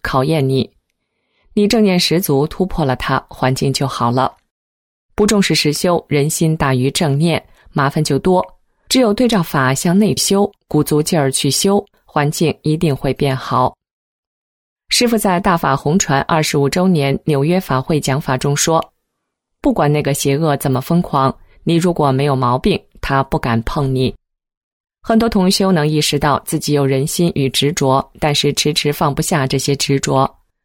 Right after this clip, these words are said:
家庭环境改变不了，家人一直干扰，正法留给的时间不多了。在磨难面前，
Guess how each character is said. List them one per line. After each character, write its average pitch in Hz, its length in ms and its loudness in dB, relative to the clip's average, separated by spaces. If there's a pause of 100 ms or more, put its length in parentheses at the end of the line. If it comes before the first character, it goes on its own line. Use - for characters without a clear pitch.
(260)
家 208 140 0
庭 202 140 2
环 143 160 0
境 160 180 0
改 139 140 0
变 147 200 -2
不 147 100 -2
了， 135 420 0
家 156 160 0
人 143 160 0
一 139 80 0
直 131 180 -4
干 175 220 -2
扰， 135 300 -2 (640)
正 165 160 0
法 175 140 2
留 165 140 2
给 170 140 -2
的 147 120 0
时 143 180 -2
间 160 280 0
不 147 140 0
多 156 240 0
了。 143 200 0 (520)
在 196 140 0
磨 180 140 4
难 185 120 2
面 147 160 2
前， 135 340 -2